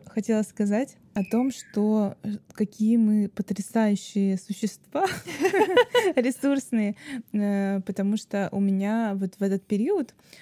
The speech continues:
э, уже, кстати, после психотерапии, как бы всё равно какое-то состояние было,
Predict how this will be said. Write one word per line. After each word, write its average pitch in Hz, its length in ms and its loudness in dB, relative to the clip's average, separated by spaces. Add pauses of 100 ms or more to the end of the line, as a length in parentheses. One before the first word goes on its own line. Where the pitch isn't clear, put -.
(220)
э, - 60 -14 (120)
уже, 208 240 2
кстати, 196 260 -4
после 202 420 -2
психотерапии, 214 1040 -4 (180)
как 202 140 -4
бы 185 100 -4
всё - 140 -2
равно 214 240 2
какое-то 180 320 -6
состояние 190 640 -4
было, 185 480 -4